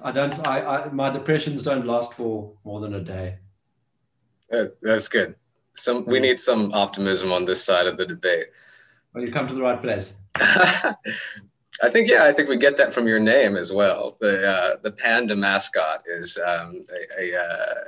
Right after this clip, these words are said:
Speaker 2: is, is nice to see in, uh, the
Speaker 1: Yes.
Speaker 2: cartoons that we see.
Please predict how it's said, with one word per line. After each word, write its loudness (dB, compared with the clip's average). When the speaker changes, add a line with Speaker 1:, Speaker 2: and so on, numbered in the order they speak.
Speaker 2:
is, 0
is 0
nice 2
to -4
see -2
in, -2
uh, 0
the -4
Speaker 1:
Yes. -6
Speaker 2:
cartoons -4
that 0
we -2
see. -2